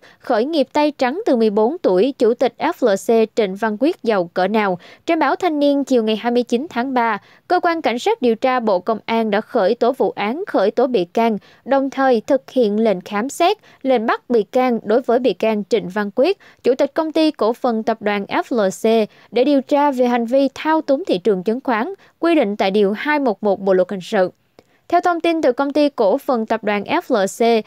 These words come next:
Chủ tịch F L C Trịnh Văn Quyết sinh năm một nghìn chín trăm bảy mươi lăm tại huyện Vĩnh Tường, Vĩnh Phúc.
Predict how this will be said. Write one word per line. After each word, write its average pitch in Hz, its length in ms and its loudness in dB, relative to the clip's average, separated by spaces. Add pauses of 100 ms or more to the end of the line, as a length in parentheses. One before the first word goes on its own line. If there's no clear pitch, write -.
(240)
Chủ 254 120 4
tịch 277 200 0
F 370 240 -2
L 247 160 2
C 285 400 2
Trịnh 196 200 0
Văn 226 260 -4
Quyết 359 220 2
sinh 285 160 -2
năm 262 140 -2
một 226 140 -4
nghìn 202 200 -2
chín 220 280 -4
trăm 233 220 -2
bảy 185 140 -2
mươi 226 140 0
lăm 226 260 0 (300)
tại 202 240 0
huyện 208 220 0
Vĩnh 208 260 -2
Tường, 220 340 2
Vĩnh 190 200 -2
Phúc. 349 280 -2